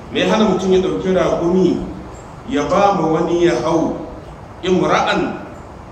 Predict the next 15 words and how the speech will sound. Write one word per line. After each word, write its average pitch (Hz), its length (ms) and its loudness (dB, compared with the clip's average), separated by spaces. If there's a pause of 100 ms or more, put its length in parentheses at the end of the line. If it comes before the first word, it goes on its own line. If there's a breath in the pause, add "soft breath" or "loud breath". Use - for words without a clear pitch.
(220)
wato 151 260 2
ya 156 160 -2
ba 185 160 2
ma 185 80 0 (120)
wani 180 100 -2 (100)
mutum 175 320 -4
nashitan 175 680 -2
mai 139 180 -2 (100)
kuzari, 165 640 0 (520)
mai 151 360 0
ƙarfi 185 440 0
wanda 196 240 2
zai 175 200 -2
iya 165 160 0
tafiya - 400 0